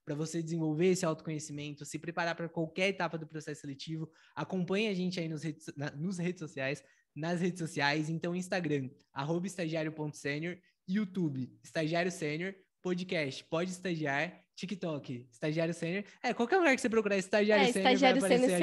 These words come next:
Speaker 1: a
Speaker 2: você
Speaker 1: gente.
Speaker 2: acha.
Speaker 1: É isso aí.
Speaker 2: Tamo junto. E quem começar a seguir a gente aqui por causa dessa, dessa palestra, manda uma mensagem pra gente lá no Instagram, manda um direct, manda com foguinho
Speaker 1: Vamos,
Speaker 2: que
Speaker 1: vamos ter uma senha secreta?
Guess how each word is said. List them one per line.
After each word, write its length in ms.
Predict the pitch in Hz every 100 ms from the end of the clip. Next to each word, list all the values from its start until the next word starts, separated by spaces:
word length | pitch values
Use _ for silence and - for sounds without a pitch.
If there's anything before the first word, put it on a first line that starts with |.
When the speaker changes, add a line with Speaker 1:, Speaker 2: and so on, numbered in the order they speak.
| 226
Speaker 1:
a 120 | 208
Speaker 2:
você 20 | 196
Speaker 1:
gente. 180 | 185 202
Speaker 2:
acha. 140 | 170 180 _
Speaker 1:
É 100 | 147
isso 200 | 160 196
aí. 220 | 175 127 - - - _ _ _
Speaker 2:
Tamo 280 | 294 302 285
junto. 240 | 233 277 - -
E 120 | 294 302
quem 240 | 339 349
começar 420 | 392 320 302 277
a 40 | 285
seguir 340 | - 233 240
a 100 | 233
gente 400 | 233 220 226 -
aqui 220 | 208 202 208
por 160 | 208
causa 300 | 202 196 202
dessa, 640 | 185 190 - 185 180 180 170
dessa 280 | 170 185 196
palestra, 500 | - 175 180 214 214 - - -
manda 220 | 233 277
uma 120 | 277
mensagem 400 | 262 254 233 240
pra 160 | 220 226
gente 240 | 226 226
lá 160 | 208 208
no 80 |
Instagram, 640 | 214 214 214 190 185 202 220
manda 200 | 208 220
um 100 | 233
direct, 560 | 190 196 185 196 208 208
manda 180 | 214 233
com 160 | - 240
foguinho 600 | - 214 202 196 226 233
Speaker 1:
Vamos, 160 | 190
Speaker 2:
que 60 | 175
Speaker 1:
vamos 160 | 208 220
ter 60 |
uma 160 | 180 151
senha 260 | - 139 131
secreta? 640 | 127 147 143 131 120 113